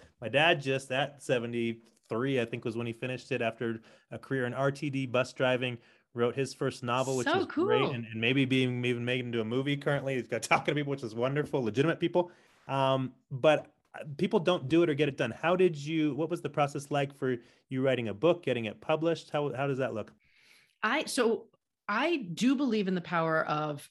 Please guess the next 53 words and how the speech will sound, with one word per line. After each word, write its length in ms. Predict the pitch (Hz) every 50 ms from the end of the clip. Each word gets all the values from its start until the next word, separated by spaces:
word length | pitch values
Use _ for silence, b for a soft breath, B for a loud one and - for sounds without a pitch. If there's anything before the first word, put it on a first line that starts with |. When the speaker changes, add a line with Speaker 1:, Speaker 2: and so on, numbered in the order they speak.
| _ -
Speaker 2:
writing 400 | 147 160 156 170 175 196 196 175
down 280 | 165 156 156 165 170
your 120 | 160 156 151
big, 380 | 151 - 160 160 151 143 - -
audacious 520 | 156 156 156 147 143 - 147 143 - -
goals, 540 | - - 143 139 151 165 214 285 302 - -
because 520 | - 196 185 185 - 202 196 185 175 170 -
as 160 | 196 240 - 262
it 100 | - -
turns 260 | - 262 233 208 202
out, 140 | 190 190 -
when 80 | 190
I 60 | 180
was 120 | 170 180 175
writing 180 | 202 208 254
my 100 | 269 202
first 420 | 165 - - 185 180 175 - - _
book, 240 | 147 147 147 147 B B B B B B B B _ _ _ _ _ _ -
I 80 | 190
went 220 | 180 202 208 190 175
back 260 | 170 165 180 - -
through 100 | 214 185
my 80 | 170
life 200 | 160 160 165 170 -
coaching 280 | 202 190 - 226 220
notes, 280 | 220 220 247 302 - - -
and 120 | 190 185
in 140 | - 220 233
it 140 | 214 175 -
was, 120 | 175 165
like, 140 | 175 170 -
my 100 | 147 143
ten-year 340 | - - 196 202 190 190 170
goal, 380 | 180 214 196 165 143 143 135 123
like, 200 | - 147 143 - B B B B B _ _ _ _ _
publish 260 | 180 175 165 170 - 175
a 40 | 160
book. 280 | 160 180 143 - - - _ _
And 120 | 175 170
I'm 80 | 175 175
like, 140 | 170 170 170 - _ _ _ _ -
"Oh 60 | 165 160
my 100 | 151 160
gosh, 280 | 175 185 185 170 -
this 140 | 165 151 -
is 120 | 151 127 151
year 100 | 156 151
nine 200 | 147 143 143 143
and 80 | 139
a 40 | 135
half." 260 | 131 147 - - -
Like, 200 | 175 170 - - _
it 180 | 220 208 214